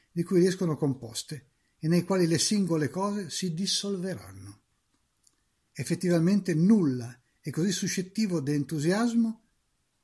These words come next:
effettivamente nulla è così suscettivo d'entusiasmo come il poter fare indagine con giusto metodo e secondo verità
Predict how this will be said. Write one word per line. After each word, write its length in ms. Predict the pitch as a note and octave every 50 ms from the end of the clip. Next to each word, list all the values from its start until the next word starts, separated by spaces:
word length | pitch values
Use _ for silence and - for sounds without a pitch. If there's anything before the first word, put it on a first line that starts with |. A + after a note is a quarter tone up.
| _ _ _
effettivamente 840 | - A#2+ - C3+ A2+ D3+ C#3+ D#3 D#3 D#3 E3 F3 F3 F3 F3+ E3
nulla 480 | D#3 E3 F#3+ G3+ F#3 D#3 B2+ A2 A2 A#2
è 80 | B2+
così 240 | - - C3 B2+ F3+
suscettivo 680 | E3+ - - D#3 - - E3 - - - G#3 G3+ E3
d'entusiasmo 800 | D3 C#3 D3+ D3+ - E3+ D#3 F3 G#3+ A3+ A#3 A3+ A3+ A3+ A3 - _ _ - - - - - _
come 200 | - F#3 G#3 G#3+
il 80 | G3+
poter 320 | G#3 B3 A#3+ A#3+ C4 B3+ -
fare 280 | - - G3+ F3 F3+
indagine 600 | F#3 F#3 F#3 F3+ A3+ A3 G3 C3+ C#3 C3+ C3+ B2+
con 200 | - - F3 D#3+
giusto 340 | C#3+ G3 A#3 A3+ - - G#3
metodo 420 | F3 E3+ G#3 A#3+ A#3 A#3+ G3 E3+
e 40 | E3
secondo 420 | C#3 - E3+ D3 F3+ F3 F3 E3+ D#3+
verità 560 | D3 D#3 D#3 D3+ C#3 - F#3+ G#3 A3 A3